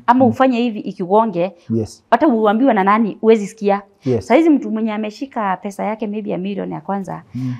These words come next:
Speaker 1: umwambie maybe u-, anataka kubuy kitu fulani, tuseme
Speaker 2: Mm.
Speaker 1: anataka ku-, ku-, kubuy ploti, anataka kwenda Juja fa-, mata-, atafute ploti. Hata umwambie, "We ongeza branch kwanza."
Speaker 2: Yes, yes,
Speaker 1: You
Speaker 2: yes.
Speaker 1: can't convince that person.
Speaker 2: Yes.
Speaker 1: Unless yeye apitie hiyo challenge, <coughs> sorry,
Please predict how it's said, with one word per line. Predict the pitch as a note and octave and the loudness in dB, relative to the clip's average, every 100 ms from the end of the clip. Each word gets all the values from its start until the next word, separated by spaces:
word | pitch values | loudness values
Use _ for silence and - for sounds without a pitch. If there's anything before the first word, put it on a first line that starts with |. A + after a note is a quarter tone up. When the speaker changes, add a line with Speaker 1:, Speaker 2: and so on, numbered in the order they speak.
| - _ _ _ _ - | -14 _ _ _ _ -2
Speaker 1:
umwambie | A3+ A3+ A3 C4+ B3 | 0 0 2 2 2
maybe | A3+ B3+ A#3+ | 0 0 -2
u-, | G3 - _ _ | -4 -8 _ _
anataka | F#3 G3 C4+ C4 | -4 -2 -4 -4
kubuy | F#3+ G3+ G#3+ | 0 0 0
kitu | F#3 E3+ | -4 -8
fulani, | F#3+ G3 G3+ E3 | 0 2 2 -4
tuseme | - B3+ | 0 2
Speaker 2:
Mm. | A3 | 2
Speaker 1:
anataka | G#3 A#3 | -2 -4
ku-, | F#3 F3 | -6 -14
ku-, | - - _ | -16 -20 _
kubuy | F#3 G#3 | 0 0
ploti, | G3+ F3+ F3 D#3+ _ _ - | 2 -2 -2 -18 _ _ -12
anataka | F#3 F#3+ G#3+ | -6 0 0
kwenda | A3 G3+ | 0 -2
Juja | F3 G3+ G3 | -4 -6 -8
fa-, | F3+ E3+ | -6 -6
mata-, | E3 E3+ | -4 -6
atafute | F3+ F3 F#3 | -6 -6 -8
ploti. | F3 E3 D#3 F3 _ - - - | -4 -6 -6 -18 _ -20 -20 -2
Hata | B3+ C#4 D#4 | 0 2 2
umwambie, | A3+ G#3 G3+ G#3 A3+ G3 F#3+ | 2 0 0 2 4 4 4
"We | A#3+ | 4
ongeza | A#3 G#3 A3+ G#3+ F#3 - - | 6 4 4 6 4 0 -4
branch | F3 A#3 - - | 6 6 6 0
kwanza." | F#3+ F#3+ F3 D#3 _ | -2 -2 -2 -8 _
Speaker 2:
Yes, | C#3 | -4
yes, | B2 A2+ | -4 -4
Speaker 1:
You | A2 | -8
Speaker 2:
yes. | G2+ | -2
Speaker 1:
can't | C#4 D#4+ | 2 2
convince | - G#3+ F#3+ G3 | 0 -2 -2 -4
that | F3 E3+ | -4 -4
person. | F3 D#3+ F3+ D#3+ - | -10 -14 -18 -18 -6
Speaker 2:
Yes. | G#2 - - - - | -6 -6 -16 -12 0
Speaker 1:
Unless | G3+ A#3 C#4+ C#4+ | 2 4 2 2
yeye | C4 | -2
apitie | A3+ G3+ C4 B3 | -2 -6 -2 0
hiyo | A#3+ | 0
challenge, | G#3+ G#3 E3+ F3+ - _ - - - _ _ - | 2 2 2 -6 -12 _ -20 -20 -20 _ _ 6
<coughs> | - - - | 6 6 -2
sorry, | F3+ F3+ | -12 -12